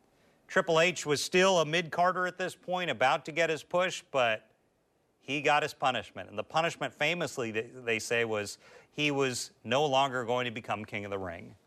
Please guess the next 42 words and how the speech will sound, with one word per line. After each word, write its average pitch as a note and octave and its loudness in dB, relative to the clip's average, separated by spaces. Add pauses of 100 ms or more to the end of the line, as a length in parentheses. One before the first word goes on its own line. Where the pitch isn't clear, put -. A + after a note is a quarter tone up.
(440)
They A2 4
changed D3 0
the C#3+ 0
plan C#3 2
and B2 -4
say, G#2 2
"Hunter, C3+ 2
you A2 -4
gotta A2 2
wait G2+ 0
a F#2+ 0
while. F2 -2
Yeah, G#2 -4
this A2 -4
is G#2 -6
your G#2 0
penance A2+ -2
for G2+ -4 (340)
being A#2+ 2
a G2+ -4
part A2+ 2
of G2+ 0
that G2+ 2
curtain A2+ -2
call," E2 -4
which, G#2 -6
uh, F2+ 0 (300)
was G2+ -10
a G2 -4
no-no A2 -2 (100)
in F#2+ -10
wrestling. G2 -8 (1300)
And A2 2
the A2+ 2
guy A#2+ 4
who C3+ 0
gets C#3 0
the D#3+ 0
call A3 2 (400)
is D3+ -6
Steve C#3+ -6
Austin. A2 -2